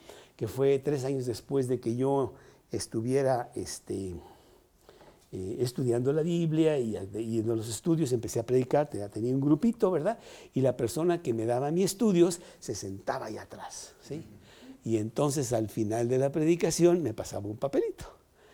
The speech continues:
muy bonito, y decía, "Te equivocaste en esto, te equivocaste en esto otro, eso no se dice", <laughs> mil cosas que, bueno, yo estaba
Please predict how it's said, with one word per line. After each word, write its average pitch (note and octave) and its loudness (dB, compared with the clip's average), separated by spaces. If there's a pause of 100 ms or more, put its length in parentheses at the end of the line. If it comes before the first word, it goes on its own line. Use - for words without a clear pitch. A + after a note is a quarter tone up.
(360)
muy A2 2
bonito, A2 0
y G#2+ 2
decía, A2+ 0
"Te A2+ -4
equivocaste - 0
en A#2+ 2
esto, F3 0
te D3+ -4
equivocaste A2 -2
en B2+ 2
esto - 4
otro, D4 2 (400)
eso A3+ 4
no D3+ 4
se C3+ 4
dice", G3 6
<laughs> - -6
mil C#4+ 6
cosas G3+ 0
que, D#3 -2 (320)
bueno, C#4 2
yo A2 -2
estaba A#2 -6